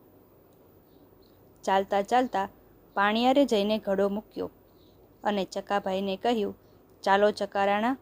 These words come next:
ખૂબ ભૂખ લાગી છે, જમવાનું પીરસું છું." ચકીબેન તો ચૂલા પાસે જઈને તપેલી ખોલીને જુએ છે તો તપેલી તો ખાલી. ચકીબેન તો બોલી ઉઠ્યા,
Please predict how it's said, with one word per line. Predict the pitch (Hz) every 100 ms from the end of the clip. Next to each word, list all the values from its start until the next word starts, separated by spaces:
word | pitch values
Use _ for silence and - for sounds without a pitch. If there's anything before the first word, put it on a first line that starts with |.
| -
ખૂબ | 277 285
ભૂખ | 262 208 220 208
લાગી | 185 185 190
છે, | - 185 - _ _ - - -
જમવાનું | 202 214 220 226 233
પીરસું | 269 - 214 208
છું." | 196 175 _ _ _ _ _ _ -
ચકીબેન | 202 - 214 202 208
તો | 208 208
ચૂલા | 208 196 202
પાસે | 202 202 - 208
જઈને | 202 226 220 185 - _
તપેલી | 208 202 254 277
ખોલીને | - 220 220 202 190
જુએ | 196 196 196
છે | 202 226 - - _ _ -
તો | 214
તપેલી | 202 190 202 202 202
તો | 220
ખાલી. | 220 226 233 - - - - - - - - _ _ _ _ -
ચકીબેન | 202 220 214 214 214
તો | 220
બોલી | 208 196 208 208
ઉઠ્યા, | 220 - 180